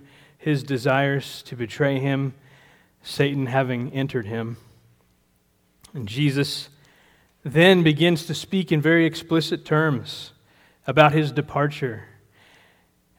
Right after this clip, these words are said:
about the promise of heaven in the future, about the promise of the presence of the Trinity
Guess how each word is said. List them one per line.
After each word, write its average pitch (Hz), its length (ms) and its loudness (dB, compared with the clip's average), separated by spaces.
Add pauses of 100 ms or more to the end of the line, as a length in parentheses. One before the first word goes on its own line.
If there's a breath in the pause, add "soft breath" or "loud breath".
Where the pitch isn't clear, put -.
about 127 300 0
the 117 340 -6
promise 143 480 0
of 123 220 -8 (120)
heaven 120 600 0 (160)
in 131 160 -6
the 117 80 -6
future, 143 560 -8 (680 soft breath)
about 127 280 -6
the 117 220 -4 (600 soft breath)
promise 165 500 4
of 139 120 -4
the 151 60 2
presence 160 640 4
of 123 120 -10
the 135 60 -10
Trinity 127 680 -2